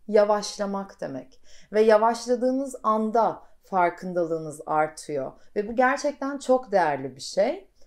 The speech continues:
O yüzden bence yazmak ve günlük tutmak önemli, e, bir yere sahip burada.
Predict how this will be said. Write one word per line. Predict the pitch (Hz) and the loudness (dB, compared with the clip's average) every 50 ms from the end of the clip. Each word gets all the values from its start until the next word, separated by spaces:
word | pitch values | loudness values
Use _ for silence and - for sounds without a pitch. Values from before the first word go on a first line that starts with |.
| - - - | -10 2 6
O | 226 254 | 6 6
yüzden | 277 285 254 208 214 190 170 160 156 151 - - _ _ _ _ | 6 4 0 -2 -2 -2 -2 -2 -6 -10 -14 -20 _ _ _ _
bence | 170 165 180 180 185 185 180 185 196 180 180 175 - - | -2 2 2 4 2 2 0 0 2 2 2 0 -2 -4
yazmak | 156 170 170 170 170 170 165 180 202 208 202 202 - - - 185 | -2 0 2 2 2 0 -2 -4 -4 -2 -2 -4 -6 -8 -6 -4
ve | 190 | -4
günlük | 175 170 190 190 190 190 202 196 - - | -4 -4 -6 -6 -6 -6 -8 -8 -12 -16
tutmak | - 196 - - - 196 190 180 - - - - _ _ _ _ _ - | -20 -18 -16 -10 -6 -4 -4 -4 -6 -10 -18 -20 _ _ _ _ _ -2
önemli, | 185 175 180 180 175 170 170 170 175 180 180 175 165 165 165 - - | 0 0 0 0 0 -2 -2 -2 -2 -2 0 2 0 0 -2 -6 -6
e, | - 143 139 135 127 127 135 - | -4 -4 -4 -4 -4 -6 -8 -8
bir | 170 170 | -8 -4
yere | 160 170 165 165 170 | 0 0 2 2 0
sahip | 165 - - 160 151 147 147 151 147 - - | -2 -4 -4 -4 -4 -4 -6 -10 -16 -16 -12
burada. | 170 156 147 143 190 208 254 320 | -12 -12 -8 -4 -2 -2 -2 -4